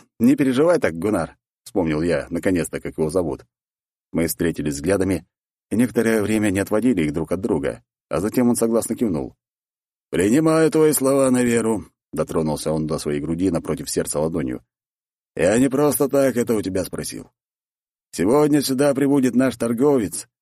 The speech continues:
и можно будет на месте сразу сдать ему все трофеи. Хотя я слышал, что у тебя есть пространственный артефакт. У нас эти вещи — большая редкость и рассчитаны только на небольшой объем". "Ну, зашибись", обрадовал.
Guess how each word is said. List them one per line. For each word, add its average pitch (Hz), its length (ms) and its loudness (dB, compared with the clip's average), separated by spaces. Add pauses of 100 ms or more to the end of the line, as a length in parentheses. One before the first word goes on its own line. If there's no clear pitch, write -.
(320)
и 82 80 -4
можно 120 340 2
будет 117 280 0
на 92 100 0
месте 131 360 2
сразу 107 400 0
сдать 95 280 0
ему 95 160 -2
все 95 180 -4
трофеи. 95 600 -2 (560)
Хотя 156 240 2
я 190 100 4
слышал, 175 320 2
что 165 160 -2
у 156 60 2
тебя 160 200 2
есть 165 160 2
пространственный 127 640 0
артефакт. 113 640 -4 (260)
У 87 100 -4
нас 104 260 0
эти 95 140 -4
вещи — 101 280 0
большая 95 380 0
редкость 123 420 -2 (460)
и 98 40 0
рассчитаны 131 520 2
только 110 280 -2
на 95 140 -2
небольшой 110 480 0
объем". 85 460 -4 (760)
"Ну, 85 240 0
зашибись", 92 640 0
обрадовал. 67 520 -4